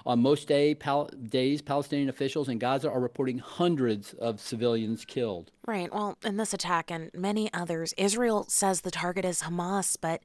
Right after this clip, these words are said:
Speaker 2: in many instances, the civilian toll is indeed high. How does Israel account for that?
Speaker 1: So Israel says that Hamas leaders are using Palestinian civilians as human shields.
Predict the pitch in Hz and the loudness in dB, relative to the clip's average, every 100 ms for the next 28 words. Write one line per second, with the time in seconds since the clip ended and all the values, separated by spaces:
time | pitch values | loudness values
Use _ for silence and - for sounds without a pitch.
0 | - - _ - 208 208 202 214 208 208 | -12 -20 _ -4 -2 -2 0 2 2 0
1 | 190 175 170 175 - 170 160 - 175 175 | -2 -6 -2 -2 -2 -4 -2 0 2 2
2 | 170 165 160 165 165 - _ _ 170 170 | 0 -4 -4 -4 -4 -8 _ _ -4 -4
3 | 170 170 - 170 185 175 - 180 220 254 | -2 -4 -4 -2 2 2 0 2 2 2
4 | 285 - 208 190 185 175 - 165 - - | 0 -2 -2 -2 -2 -2 -6 -8 -8 -8
5 | 143 - - - _ _ _ _ _ _ | -8 -6 -8 -10 _ _ _ _ _ _
6 | _ _ - - - - 180 220 233 294 | _ _ -20 -20 -4 -2 0 0 0 2
7 | 285 240 190 175 143 156 160 185 170 151 | 2 4 4 2 0 0 0 0 2 2
8 | 156 143 123 117 143 185 180 180 - 151 | 4 2 0 2 4 4 2 0 -2 -2
9 | 156 165 - 160 156 156 156 - 131 135 | 0 0 -2 2 4 4 2 0 0 2
10 | 139 131 120 110 113 - 143 147 135 - | 4 4 2 0 -4 2 4 6 4 2
11 | - 143 123 95 | 2 4 4 2